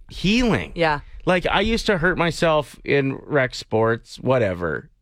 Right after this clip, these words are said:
Speaker 1: And then two or three days of, like, "Ah, that kinda stings." And then I'd be completely fine.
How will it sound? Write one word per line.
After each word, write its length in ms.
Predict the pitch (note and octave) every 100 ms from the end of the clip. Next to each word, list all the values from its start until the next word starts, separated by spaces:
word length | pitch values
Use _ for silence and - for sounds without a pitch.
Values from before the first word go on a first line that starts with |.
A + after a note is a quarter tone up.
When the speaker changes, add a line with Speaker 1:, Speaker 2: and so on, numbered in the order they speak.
| -
Speaker 1:
And 240 | A#2 A#2+
then 400 | B2 A#2 A#2 A#2 - _ _ _ _ _ _ _ _
two 140 | - G#3+
or 80 | F3+
three 280 | - C#3+
days 440 | C3 G#2+ A2 A2+ A2+
of, 120 | F#2+
like, 240 | G#2 F#2+ E2+
"Ah, 180 | G#2+ G2+
that 160 | F#2+
kinda 260 | - G#2 F#2+
stings." 520 | - B2+ A2 G2 G2
And 180 | - A#2+
then 100 | B2
I'd 180 | B2 A#2+
be 200 | C3+ A2 _ -
completely 680 | A#2+ G#2+ - B2+ C3+ G#2+
fine. 460 | G2 A#2+ A2+ C2